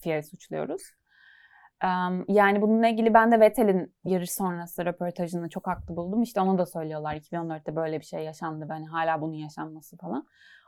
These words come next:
O da diyor ki hani "belli ki yeterli değilmiş" diyor. Hani bence tokat gibi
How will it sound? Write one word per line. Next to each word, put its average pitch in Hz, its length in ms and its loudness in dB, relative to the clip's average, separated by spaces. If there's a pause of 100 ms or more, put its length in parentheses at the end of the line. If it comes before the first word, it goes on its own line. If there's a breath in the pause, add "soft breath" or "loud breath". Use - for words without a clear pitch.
O 214 100 4
da 208 100 6
diyor 240 220 6
ki 294 260 -6 (300)
hani 175 240 2
"belli 208 280 12
ki 208 140 4
yeterli 196 420 6
değilmiş" 180 520 12
diyor. 165 180 -2 (220)
Hani 165 300 -6 (480)
bence 185 260 4
tokat 190 400 2
gibi 196 400 4